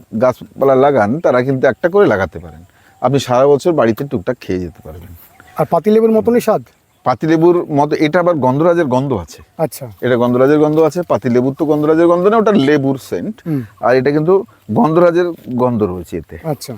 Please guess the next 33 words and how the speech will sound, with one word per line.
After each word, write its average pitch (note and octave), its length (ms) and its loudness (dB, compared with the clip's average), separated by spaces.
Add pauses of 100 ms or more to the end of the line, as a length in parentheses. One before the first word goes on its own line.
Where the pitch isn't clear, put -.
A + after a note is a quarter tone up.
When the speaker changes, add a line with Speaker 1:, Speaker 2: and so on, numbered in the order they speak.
(500)
Speaker 1:
তো C3+ 200 6
আপনি, D3+ 460 -2
আহ, C3+ 140 -6
এ- C3+ 300 4
Speaker 2:
মানে - 200 0
পাতিলেবুর A#3 540 2
রসটা A3+ 380 2
পাবে B3 240 0
আর A3+ 200 2
গন্ধরাজের G#3 480 0
গন্ধটা F3+ 360 0
পাবে, B2+ 220 -10
তাই G3 120 0
তো? G3+ 160 -4 (260)
Speaker 1:
হ্যাঁ, C#3 180 2
এটা D#3+ 120 0
গন্ধরাজের E3 480 0
গন্ধ। E2 360 -12
Speaker 2:
হুম। A#2+ 340 -12 (200)
Speaker 1:
এটা C3+ 260 2
all C#3+ 340 0
time G3+ 180 0
গন্ধরাজ, D#3 680 -2 (480)
চা-, - 260 -4
all C3+ 200 0
the, D#3 120 4
all, D3+ 320 2
all C3+ 500 -2
time E3+ 300 0
চায়না E3+ 320 2
গন্ধরাজ E3 380 0
বলতে A2 300 -4
পারেন। E2+ 280 -16